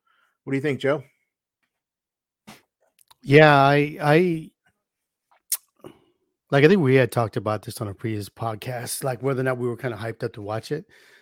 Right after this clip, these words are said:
Speaker 2: So I went in, you know, kind of hyped up, more hyped up than normal, even though Marvel through Phase four, I know we keep saying this, "Let us all down." So
Speaker 1: Mm-hmm.
Speaker 2: I was kinda looking forward to it. Um, the way they did it with all the Spider-Mans in there was my concern as well, but I like how they did it.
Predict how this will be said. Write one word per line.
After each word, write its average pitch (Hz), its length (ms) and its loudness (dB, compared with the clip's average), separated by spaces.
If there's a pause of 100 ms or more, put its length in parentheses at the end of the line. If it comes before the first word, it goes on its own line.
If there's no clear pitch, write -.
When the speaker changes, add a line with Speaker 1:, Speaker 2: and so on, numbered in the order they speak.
(240)
Speaker 2:
So - 160 2
I 143 100 8
went 160 260 2
in, 151 300 0
you 135 80 0
know, 135 400 0 (160)
kind 165 220 0
of 156 80 -4
hyped 160 420 -4
up, 156 300 -2 (240)
more 143 180 0
hyped 139 300 0
up 143 140 -4
than 135 120 -4
normal, 123 420 -2
even 117 220 -2
though 113 140 -4
Marvel 107 420 -4
through 110 160 -12
Phase 104 320 -10
four, 104 240 -10
I 101 60 -6
know 101 80 -10
we 98 100 -14
keep - 200 -18
saying 98 260 -12
this, 101 240 -12
"Let 101 140 -8
us 101 120 -12
all 101 140 -10
down." 98 340 -12 (480)
So - 80 -18
Speaker 1:
Mm-hmm. 127 160 -2
Speaker 2:
I 143 60 6
was 151 100 4
kinda 175 220 2
looking 151 260 2
forward 107 380 -6
to 113 200 -6
it. 156 140 -8 (600)
Um, 113 520 -8
the 123 140 -4
way 147 120 6
they 156 100 0
did 147 160 0
it 143 80 2
with 127 160 -2
all 127 120 0
the 117 80 -2
Spider-Mans 113 580 -6
in 120 100 -2
there 127 160 -2
was 110 240 -10
my 104 100 -6
concern 110 420 -8
as 101 140 -10
well, 101 400 -8 (260)
but 135 120 0
I 156 40 4
like 185 200 2
how 190 100 2
they 151 120 2
did 131 180 0
it. 98 180 -10